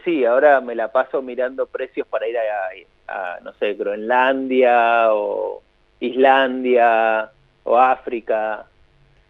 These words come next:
Pero como dijiste al principio, estoy trabajando en redacción punto com punto ar y ahora tengo un trabajo, entonces, eh, por ahora no voy a hacer otro viaje tan largo.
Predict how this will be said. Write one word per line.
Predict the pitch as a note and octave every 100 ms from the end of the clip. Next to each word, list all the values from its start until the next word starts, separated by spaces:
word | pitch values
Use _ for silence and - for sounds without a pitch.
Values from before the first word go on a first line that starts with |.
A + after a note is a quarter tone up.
| _ _ -
Pero | C#3 C#3+ D3 D3
como | B2+ B2
dijiste | B2+ D#3 D#3
al | C#3+
principio, | C3+ C3 D#3 D3
estoy | C#3
trabajando | C3 B2+ A#2+ C3+ C3+
en | A#2+
redacción | A#2 A#2 - D3+ C#3+
punto | C3 B2+ A#2+
com | A#2+
punto | A#2+ C3+ B2 B2+
ar | C#3+
y | D3
ahora | A2+ B2 C#3 -
tengo | A2+ A#2
un | A2+
trabajo, | G#2+ A2 G#2 - -
entonces, | - A2 G#2+ A2 G#2 _ _ _ _ _ _ _ _ _ _ _ -
eh, | A2+ G#2 G2 F#2+ F2+ - - - _ _ _
por | - B2
ahora | B2+ B2+
no | A#2+
voy | A#2+
a | A2+
hacer | - A#2
otro | G#2+ A2
viaje | A2 G#2 A2+
tan | F#2+ G#2
largo. | G2+ G2 F#2 -